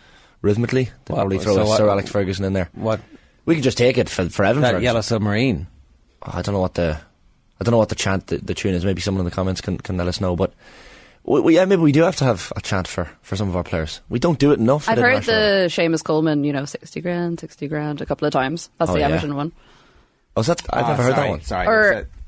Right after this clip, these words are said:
Speaker 3: for, uh, Ireland as well, for the women.
Speaker 2: I got the
Speaker 3: We
Speaker 2: order, I got the order that all wrong. It's, um, it's, uh, Wolves, Coventry, Inter, as opposed to Wolves, Inter, Coventry. He comes back from Inter to
Speaker 1: Ah.
Speaker 2: Leeds. Is
Speaker 1: Still.
Speaker 2: what, um,
Speaker 1: Still not a bad start to a career.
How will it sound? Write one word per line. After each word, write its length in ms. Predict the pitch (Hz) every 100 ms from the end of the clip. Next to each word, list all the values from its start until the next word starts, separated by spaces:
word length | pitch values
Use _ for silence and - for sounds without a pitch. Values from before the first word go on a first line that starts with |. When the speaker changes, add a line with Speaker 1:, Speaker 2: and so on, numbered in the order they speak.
| -
Speaker 3:
for, 420 | 185 175 165 - -
uh, 400 | 165 156 151 110 -
Ireland 380 | 156 160 151 151
as 100 | 143
well, 140 | 143
for 100 | 151
the 80 | 139
women. 380 | 156 156 151 - -
Speaker 2:
I 80 |
got 140 | 135 117
the 100 | 123
Speaker 3:
We 60 |
Speaker 2:
order, 300 | 127 120 104 -
I 120 | 104
got 140 | 107
the 100 | 113
order 180 | 113 113
that 140 | 104 101
all 120 | 92
wrong. 280 | 95 90 76
It's, 260 | 76 -
um, 460 | 95 90 85 85 - _ _ _ _ -
it's, 300 | 107 95 -
uh, 140 | 98 95
Wolves, 320 | 127 135 113
Coventry, 460 | 120 117 110 95
Inter, 440 | 101 104 95 85 -
as 140 | 95
opposed 320 | 82 95 90 -
to 80 |
Wolves, 320 | 85 95 92 -
Inter, 300 | 95 90 85
Coventry. 400 | 90 85 78 -
He 80 | 127
comes 140 | 92
back 200 | 104 104
from 220 | - 90 -
Inter 220 | 90 85
to 260 | 85 85 73
Speaker 1:
Ah. 100 | 71
Speaker 2:
Leeds. 460 | - 90 80 - - _ _ _ _ _ _
Is 60 | -
Speaker 1:
Still. 160 | 82
Speaker 2:
what, 200 | 80 -
um, 240 | 80 73 - - - - - - - - - - - _ _ _ -
Speaker 1:
Still 220 | - 120
not 80 | 113
a 40 |
bad 180 | 110 107
start 240 | 117 107
to 80 | 101
a 20 |
career. 340 | - 98 104